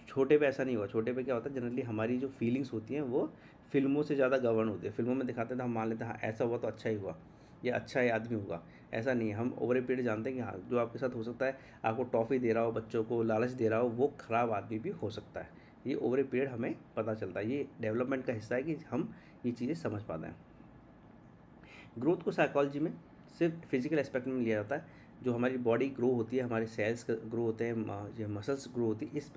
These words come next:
aspect को ही growth माना जाता है। यानी वृद्धि सिर्फ शारीरिक स्तर पर ही होती है। इस point को भी आप note down कर लीजिएगा, ये इंपॉर्टेंट point है। ये और जो growth होता है वो म-,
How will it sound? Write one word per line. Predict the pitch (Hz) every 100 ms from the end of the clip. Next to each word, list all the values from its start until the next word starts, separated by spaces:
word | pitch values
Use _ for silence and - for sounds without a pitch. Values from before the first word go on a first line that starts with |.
| -
aspect | 107 123 120
को | 135
ही | 135
growth | 123 165 165
माना | 104 98
जाता | 92 82
है। | 90 - - -
यानी | 123 131
वृद्धि | 120 123
सिर्फ | 170 165 160
शारीरिक | 117 127 -
स्तर | - 110
पर | 113
ही | 117
होती | 147 110 - 107
है। | 147 - - - -
इस | -
point | 127 123 123
को | 139
भी | 151
आप | 190 - - -
note | 117 117
down | 127
कर | 120
लीजिएगा, | 90 98 104 120
ये | 131 - - - - 123
इंपॉर्टेंट | 120 113 113 110
point | 98 85 85
है। | - - - - - - - - - - - 80 82 - - - -
ये | 113 143 147 - 117
और | 135
जो | 135 160
growth | 131 123 156
होता | 127 160
है |
वो | 165
म-, | 147 113